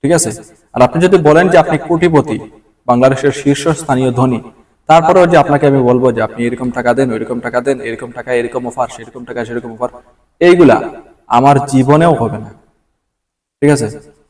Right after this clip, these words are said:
যদি বলেন যে দেখেন যে কেউ এরকম ই করে, এরকম চাইতেছে, বড় অঙ্কের কোনো টাকা চাইতেছে, অথবা কন্ট্যাক্ট করতেছে যে আমাকে এত টাকা দিতেই হবে, তাহলে তাকে বলবেন ভিডিও কলে আসুন।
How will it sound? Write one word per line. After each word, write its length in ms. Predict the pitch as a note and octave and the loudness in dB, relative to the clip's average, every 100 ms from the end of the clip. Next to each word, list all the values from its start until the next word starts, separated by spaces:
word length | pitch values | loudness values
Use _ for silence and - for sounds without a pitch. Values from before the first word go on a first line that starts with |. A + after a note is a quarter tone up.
| _ C3+ | _ 0
যদি 220 | C#3 D#3+ | 2 4
বলেন 280 | D#3 D#3 D#3 | 4 4 4
যে 160 | D#3 | 4
দেখেন 280 | C#3+ C3+ C#3+ | 4 2 2
যে 100 | C#3 | 0
কেউ 200 | C#3 C3 | 0 2
এরকম 300 | C3 C3 B2+ | 2 2 -2
ই 120 | B2 | -6
করে, 320 | B2 B2 B2+ A#2+ | -4 -2 0 0
এরকম 200 | A#2+ A#2 | -2 -4
চাইতেছে, 560 | D3 D3+ A#2+ - - _ | -2 0 -2 -4 -14 _
বড় 140 | A#2+ A#2 | -6 -6
অঙ্কের 240 | A#2+ A#2 | -4 -10
কোনো 220 | - A#2 | -12 -14
টাকা 220 | B2+ B2 | -8 -4
চাইতেছে, 420 | C#3 C3+ C#3 C3+ C#3 C#3+ _ _ _ - | -2 -2 -2 -4 -6 -8 _ _ _ -4
অথবা 200 | C3+ C3+ | 2 2
কন্ট্যাক্ট 480 | C#3 B2 A2+ C#3+ C#3+ | 2 -4 -2 -4 -4
করতেছে 360 | B2+ B2+ B2+ | -8 -8 -6
যে 80 | B2 | -4
আমাকে 300 | A#2 A2+ A#2 | -2 -4 -6
এত 100 | A#2 | -8
টাকা 200 | A2+ A#2 | -6 -6
দিতেই 280 | A2+ A2+ A#2+ | -8 -4 -4
হবে, 260 | A#2+ A#2 A#2 - _ _ _ _ _ _ - | -4 -6 -8 -16 _ _ _ _ _ _ -6
তাহলে 180 | B2 A#2+ | -2 0
তাকে 220 | A#2+ B2 | 0 -2
বলবেন 340 | A#2+ A#2 B2 | -2 -2 -2
ভিডিও 280 | A#2+ A2+ B2 | -4 -2 -2
কলে 180 | B2 A#2+ | -2 -4
আসুন। 240 | G2+ - | -4 -12